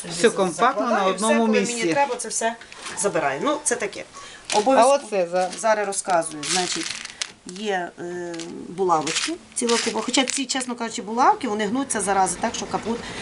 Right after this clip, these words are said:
Speaker 1: Але нічого, використовую ці, ці булавочки. Е,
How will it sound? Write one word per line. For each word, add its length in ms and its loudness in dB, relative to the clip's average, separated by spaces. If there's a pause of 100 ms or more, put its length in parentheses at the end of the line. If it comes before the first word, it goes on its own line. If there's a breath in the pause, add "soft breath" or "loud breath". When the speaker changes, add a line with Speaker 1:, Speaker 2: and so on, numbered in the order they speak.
(160 loud breath)
Speaker 1:
Але 300 4 (300)
нічого, 300 0 (160)
використовую 680 2
ці, 180 0 (300)
ці 100 -4
булавочки. 580 2 (1120)
Е, 460 6